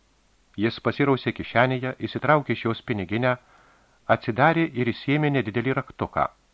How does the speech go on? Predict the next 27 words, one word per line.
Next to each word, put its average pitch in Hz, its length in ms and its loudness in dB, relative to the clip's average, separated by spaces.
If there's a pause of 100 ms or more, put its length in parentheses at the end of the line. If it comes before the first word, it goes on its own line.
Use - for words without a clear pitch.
(760)
Įkišo 131 420 0
raktelį 120 400 0
į 101 80 -2
vos 117 240 -2
pastebimą 113 600 0
užrakto 110 500 -4
skylutę, 120 520 -2 (500)
padarytą 123 500 2
tamsiausioje 123 720 0
sienos 123 340 0
apmušalų 117 640 -2
piešinio 120 400 0
vietoje, 120 400 -2 (880)
atsidarė 147 520 4 (540)
užnarvėlis, 117 760 0 (180)
kažkas - 340 -2
panašaus 117 480 0
į 113 80 -4
slaptą 117 380 2
spintą, 131 480 -2 (500)
įtaisytą 135 640 2
tarp 123 220 0
kambario 131 380 2
kertės 127 440 -2
ir 113 100 0
židinio 120 320 0
gaubto. 95 520 -4